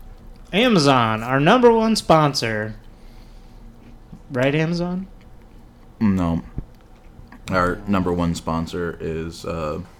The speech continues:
Speaker 2: Christ,
Speaker 1: It's
Speaker 2: what was his name?
Speaker 1: McDonald's.
Speaker 2: Mm, yeah,
Speaker 1: <laughs> McDonald's is our sponsor.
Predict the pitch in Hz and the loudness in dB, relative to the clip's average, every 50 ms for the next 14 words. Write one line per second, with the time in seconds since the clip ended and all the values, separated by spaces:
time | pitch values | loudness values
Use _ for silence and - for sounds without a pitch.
0 | - - - - - - - - - - - - - - - - - - - - | -20 -20 -20 -20 -20 -20 -20 -20 -20 -20 -20 -20 -20 -20 -20 -20 -20 -20 -20 -20
1 | - - - - - - - - - - - - - - - - - - 76 78 | -20 -20 -20 -20 -20 -20 -20 -20 -20 -20 -20 -20 -20 -20 -20 -18 -10 -8 -6 -6
2 | 101 127 - - 82 78 - 80 87 110 107 110 110 110 95 85 87 - - - | -6 -6 -8 -8 -8 -8 -6 -6 -6 -6 -6 -6 -6 -6 -6 -6 -6 -6 -8 -8
3 | - - - 85 85 85 - - - - - - 85 82 - - - 135 139 139 | -8 -8 -10 -8 -8 -8 -8 -10 -10 -12 -12 -12 -12 -14 -14 -12 -10 -8 -8 -8
4 | 131 131 147 160 147 - 190 - - - 214 214 165 - 214 165 - - - - | -8 -10 -10 -10 -10 -8 -10 -10 -8 -10 -10 -8 -8 -6 -6 -6 -8 -10 -10 -14
5 | - - - - - - - 180 175 175 | -16 -18 -20 -20 -18 -16 -14 -12 -12 -14